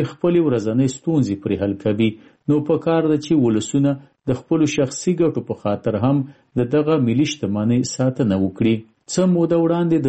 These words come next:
نورګرام په ګاونډ لغمان او د نورستان په کامدیش کې هم اور لګېدنو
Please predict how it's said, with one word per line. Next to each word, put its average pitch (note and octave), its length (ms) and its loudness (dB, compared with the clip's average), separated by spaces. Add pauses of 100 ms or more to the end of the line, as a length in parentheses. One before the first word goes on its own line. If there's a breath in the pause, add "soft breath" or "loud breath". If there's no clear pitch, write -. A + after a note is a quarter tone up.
(100)
نورګرام B2+ 360 0
په C#3+ 200 0
ګاونډ A#2+ 480 2
لغمان A2+ 460 0 (360 soft breath)
او B2+ 160 4
د B2+ 80 0 (100)
نورستان C#3+ 440 -2
په D#3 140 -2
کامدیش A#2 500 0
کې A#2 200 -2
هم C#3+ 120 2 (100)
اور A2 160 2 (100)
لګېدنو A2 500 0